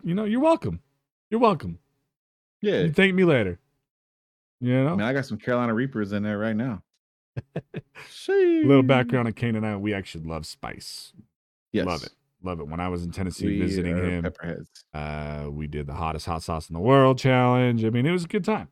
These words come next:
Speaker 1: You know, we love hot stuff. So this is gonna be something new. Uh, I'm not saying this isn't gonna be hot as hell, and I'm not gonna say it's gonna suck. However, we are not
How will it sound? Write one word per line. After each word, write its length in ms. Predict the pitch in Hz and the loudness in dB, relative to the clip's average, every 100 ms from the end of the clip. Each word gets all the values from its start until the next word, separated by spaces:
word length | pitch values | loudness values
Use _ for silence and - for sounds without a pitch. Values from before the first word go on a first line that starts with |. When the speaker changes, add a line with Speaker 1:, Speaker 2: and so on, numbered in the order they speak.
| - | -10
Speaker 1:
You 120 | 98 | -6
know, 100 | 113 | -4
we 100 | 131 | 0
love 200 | 151 147 | 2 2
hot 180 | 139 117 | 0 -4
stuff. 240 | - 65 | -6 -18
So 260 | - 101 92 _ _ _ _ _ _ | -8 -6 -6 _ _ _ _ _ _
this 220 | 143 151 185 | 0 0 2
is 80 | |
gonna 200 | 165 190 | 4 4
be 80 | 196 | 4
something 240 | 170 214 180 | 0 0 0
new. 200 | 180 - - | 0 -4 -4
Uh, 40 | |
I'm 260 | 104 92 101 | 0 2 2
not 180 | 110 101 | 0 -2
saying 260 | 120 113 | -2 0
this 160 | 110 110 | -2 -4
isn't 180 | 120 120 | -10 -6
gonna 100 | 104 | -4
be 100 | 101 | -2
hot 260 | 92 113 113 | -2 0 0
as 120 | 120 | 0
hell, 200 | 117 135 | -2 -2
and 100 | 143 | -4
I'm 160 | 104 98 | -4 -6
not 180 | 101 113 | -6 -8
gonna 140 | 113 | -10
say 180 | - 147 | -8 -8
it's 140 | 139 | -8
gonna 120 | 160 151 | -8 -8
suck. 460 | - 254 - - _ _ - | -4 -4 -6 -12 _ _ -6
However, 440 | 120 131 135 143 139 _ _ _ - | 2 4 6 4 2 _ _ _ -2
we 260 | 113 156 | 6 6
are 420 | 147 151 147 143 139 _ _ _ _ _ - | 6 4 4 0 -6 _ _ _ _ _ -10
not 640 | 98 107 139 156 - - | -2 2 2 2 -2 -14